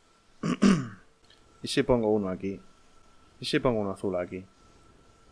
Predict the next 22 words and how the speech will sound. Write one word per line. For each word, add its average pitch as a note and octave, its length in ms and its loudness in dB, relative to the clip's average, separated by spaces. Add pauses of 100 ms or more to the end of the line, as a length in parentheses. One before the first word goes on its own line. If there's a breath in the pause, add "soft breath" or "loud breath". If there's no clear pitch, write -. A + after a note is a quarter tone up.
(580)
¿Vamos A#2+ 260 -6
a B2 40 -6
conseguir B2 400 -2
algo? G2+ 260 0 (3000)
Vamos A2 200 -8
a A#2+ 40 -2
conseguir A#2 360 -2
que A2 100 0
se - 80 -2
acelere A2 300 2
el G#2+ 80 2
proceso. G#2+ 520 -4 (2500)
Este - 240 -10
es - 60 -8
que C3+ 160 -4 (180)
se - 160 -10
las - 180 -12
come, G#2+ 280 -8
que F#2 100 -10
es - 120 -14
una G#2 140 -14
locura. - 340 -16